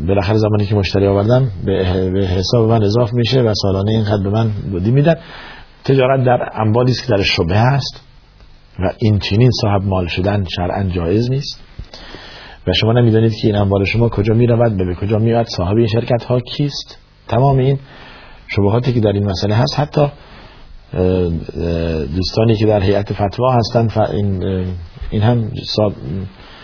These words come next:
دو سال پیش این فتوا صادر شد که جایز نیست. در این بار هم عرض کردیم که این، اه، شرکت کردن در این، اه، خرید و فروش هایی که از طریق اینترنت انجام می‌شه جایز نیست و این کار نکنید، دنبال روزی حلال باشید.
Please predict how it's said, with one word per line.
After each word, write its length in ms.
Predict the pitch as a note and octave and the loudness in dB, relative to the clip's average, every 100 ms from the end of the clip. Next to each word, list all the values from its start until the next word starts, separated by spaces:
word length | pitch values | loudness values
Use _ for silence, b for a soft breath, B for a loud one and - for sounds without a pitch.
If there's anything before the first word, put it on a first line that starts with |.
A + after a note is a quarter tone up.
| B B B - - | B B B -10 -6
دو 60 | |
سال 240 | - G2 F#2+ | -2 0 0
پیش 260 | C3+ C3+ B2+ | 0 0 0
این 100 | G#2+ | -2
فتوا 400 | G2 - G#2+ F#2 | -4 -4 -2 0
صادر 300 | G2 F#2 G2+ | 0 0 0
شد 220 | - F#2+ | -2 -6
که 120 | - | -4
جایز 340 | F#2+ F2+ F#2+ G2+ | -2 0 0 0
نیست. 260 | A2 - | -2 -2
در 100 | F2 E2+ | -4 -4
این 220 | F#2 F#2 | -6 0
بار 180 | G#2+ G#2+ | 2 2
هم 180 | A#2+ | 2
عرض 200 | A#2 G#2+ - | 2 0 -2
کردیم 400 | F#2+ A2 A#2 G#2+ | 0 2 0 -2
که 180 | - G#2+ | -2 0
این، 300 | G#2+ A2+ G2+ A#2 - | 2 0 -4 -12 -10
اه، 380 | E2 F2 E2+ E2+ | -6 -4 -4 -2
شرکت 400 | G2+ G2+ A2 - | -4 -2 -4 -2
کردن 340 | G2+ G2+ A2 | 0 2 2
در 140 | G#2 G2 | 0 0
این، 200 | A2 F#2+ E2+ B B B B B B B - | 0 -2 -6 B B B B B B B -18
اه، 320 | - D#2+ E2+ D#2+ - - - - - - - - | -8 -4 -4 -4 -8 -12 -14 -16 -16 -18 -18 -4
خرید 260 | G2+ G#2 | 0 2
و 60 | G2+ | 2
فروش 340 | G#2+ G2+ F#2 | 2 2 0
هایی 240 | - A2+ G#2+ | 0 2 2
که 160 | A2 | 0
از 140 | F#2+ - | 0 0
طریق 220 | G2+ G2 | -2 0
اینترنت 400 | G2 F#2 G#2 G2+ | 0 -2 -2 0
انجام 340 | G#2 F2+ G2 F#2 | 0 0 -2 -2
می‌شه 300 | F2+ A2 A#2+ | -2 -2 0
جایز 340 | G2 G2+ G2 | 0 0 -2
نیست 260 | A#2+ B2+ G2+ | -4 -4 -6
و 40 | |
این 100 | G2+ | -4
کار 300 | - G#2+ A#2 | -4 -2 -2
نکنید، 240 | C3 C#3 | -2 -2
دنبال 300 | B2+ B2+ C#3+ | 0 0 2
روزی 340 | C#3 C3 B2 C3+ | 2 2 2 2
حلال 500 | G#2+ F#2+ G2 A2+ G#2 | 0 -2 2 2 2
باشید. 460 | F2 E2+ F2+ E2 | -2 -4 -6 -8